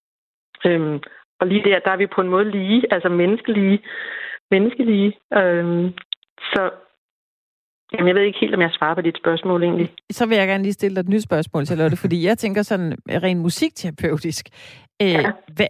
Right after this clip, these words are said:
Speaker 2: hvad sker der, hvis man overhovedet ikke lytter til musik?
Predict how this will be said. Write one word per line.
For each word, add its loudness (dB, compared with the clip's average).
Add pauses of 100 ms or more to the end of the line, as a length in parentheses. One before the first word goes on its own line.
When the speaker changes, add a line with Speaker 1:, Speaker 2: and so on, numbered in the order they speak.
(120)
Speaker 2:
hvad -4
sker -8
der, -4
hvis -4
man -6 (260)
overhovedet 0
ikke -2
lytter -4
til -10
musik? -10